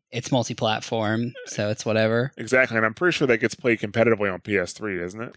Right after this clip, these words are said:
Speaker 1: It does. It gets, it's P S four.
Speaker 2: P S four,
Speaker 1: Yeah.
Speaker 2: sorry, yeah, I said
Speaker 1: <laughs> Yeah.
Speaker 2: P S three, yeah. But, like, they ha-, they, I think they have no choice but to go software. So I think we're definitely gonna see a Halo six. It's time.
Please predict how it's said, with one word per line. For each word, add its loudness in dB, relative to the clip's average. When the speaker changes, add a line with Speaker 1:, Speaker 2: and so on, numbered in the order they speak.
Speaker 1:
It -2
does. 4
It 2
gets, 4
it's 0
P 4
S 2
four. 2
Speaker 2:
P 6
S 6
four, 6
Speaker 1:
Yeah. 2
Speaker 2:
sorry, 4
yeah, 0
I -2
said -2
Speaker 1:
<laughs> -12
Yeah. -
Speaker 2:
P -6
S 0
three, -8
yeah. -4
But, 2
like, 0
they 2
ha-, 2
they, 4
I 4
think -6
they 0
have 4
no -2
choice 0
but -12
to -8
go -6
software. 0
So 0
I 4
think 0
we're 0
definitely 4
gonna 0
see 0
a 2
Halo 2
six. -4
It's 0
time. -2